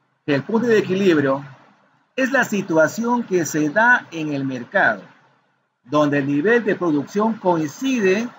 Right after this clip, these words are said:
con el nivel de consumo. Para hallar el punto de equilibrio,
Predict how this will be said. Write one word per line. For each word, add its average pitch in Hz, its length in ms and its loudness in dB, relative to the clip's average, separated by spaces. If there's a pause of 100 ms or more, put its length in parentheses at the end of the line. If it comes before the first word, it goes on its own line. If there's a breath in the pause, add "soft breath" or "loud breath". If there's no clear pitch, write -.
(580)
con 175 240 2
el 156 100 0
nivel 170 360 2
de 175 120 0
consumo. 185 540 -4 (2500)
Para 147 260 2
hallar 277 240 4
el 285 140 2
punto 262 300 -2
de 180 100 4
equilibrio, 147 720 2